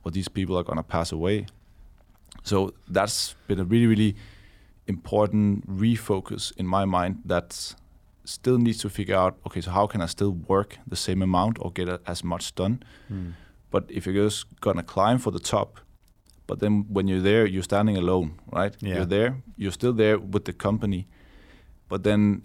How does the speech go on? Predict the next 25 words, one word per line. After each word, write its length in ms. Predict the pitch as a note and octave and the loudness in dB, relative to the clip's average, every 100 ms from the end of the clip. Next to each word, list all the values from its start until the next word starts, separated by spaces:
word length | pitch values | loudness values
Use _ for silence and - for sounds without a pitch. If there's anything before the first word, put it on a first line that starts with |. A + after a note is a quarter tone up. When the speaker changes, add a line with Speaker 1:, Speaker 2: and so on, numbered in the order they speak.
| - | -12
Speaker 1:
if 140 | G#2+ | -6
you 60 | G2 | 0
then 160 | A#2 | 0
think 200 | C#3 A2+ | 0 -2
about, 320 | G2+ G2 F#2 F#2 | 0 2 2 2
and 100 | F#2+ | 2
that's 200 | A2 G2+ | 0 0
where 100 | G2 | -2
it 60 | |
gets 160 | F#2+ F2 | -2 -6
to 100 | F2 | -6
the 80 | E2+ | -4
next 300 | G2 A2+ - | -2 -4 -4
level 140 | E2+ | -4
in 60 | E2+ | -4
terms 260 | - F2 F2+ | -4 -6 -6
of 80 | E2+ | -10
values 520 | E2+ E2 F2+ F2+ F2 F2+ | -2 0 0 -2 -6 -6
and 80 | E2+ | -8
stuff 320 | - F2 - | -8 -10 -8
that, 240 | G2 - - | -8 -8 -12
that 240 | - - | -10 -4
you 60 | G#2+ | -2
wanna 320 | G2 E2+ F2 - _ | 0 -2 -4 -12 _
achieve, 540 | - - G2+ F#2+ - | -16 -6 -4 -4 -6